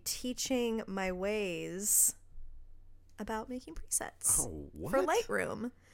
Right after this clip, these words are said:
Speaker 1: I'm basically working with Adobe, which is crazy. It's, like, dream situation for me.
Speaker 2: Adobe?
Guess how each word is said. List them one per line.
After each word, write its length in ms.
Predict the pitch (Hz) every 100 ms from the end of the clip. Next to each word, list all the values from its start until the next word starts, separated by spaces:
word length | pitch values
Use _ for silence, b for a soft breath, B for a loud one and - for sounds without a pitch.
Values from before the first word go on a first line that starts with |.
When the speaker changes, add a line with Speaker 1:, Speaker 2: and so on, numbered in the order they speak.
| b b b 240
Speaker 1:
I'm 140 | 240
basically 640 | 269 277 320 277 247 226 208 - -
working 500 | - 202 285 - 320
with 160 | 269 240
Adobe, 720 | 214 196 254 494 214 180 220
which 200 | 262 233
is 140 | 269 -
crazy. 600 | - 294 359 339 208 202
It's, 220 | 202 -
like, 560 | 208 185 185 - - -
dream 500 | 202 226 226 269 254
situation 800 | 247 254 226 233 202 240 - 214
for 160 | 208 196
me. 420 | 175 170 190 247 b b b b b -
Speaker 2:
Adobe? 800 | 107 80 82 143 220 - 73